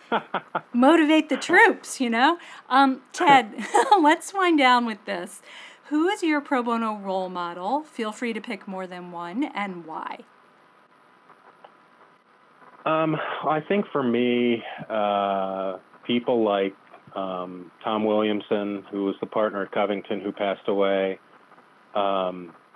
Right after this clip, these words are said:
Speaker 1: this, earlier this year. Um,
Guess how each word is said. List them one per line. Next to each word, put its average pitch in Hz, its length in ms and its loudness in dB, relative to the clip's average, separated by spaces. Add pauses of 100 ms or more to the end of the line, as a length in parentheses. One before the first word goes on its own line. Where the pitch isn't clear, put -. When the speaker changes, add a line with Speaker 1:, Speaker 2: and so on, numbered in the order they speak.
(140)
Speaker 1:
this, 101 220 -2 (460)
earlier 104 320 2
this 92 160 -2 (140)
year. 90 480 -2 (840)
Um, 92 580 -2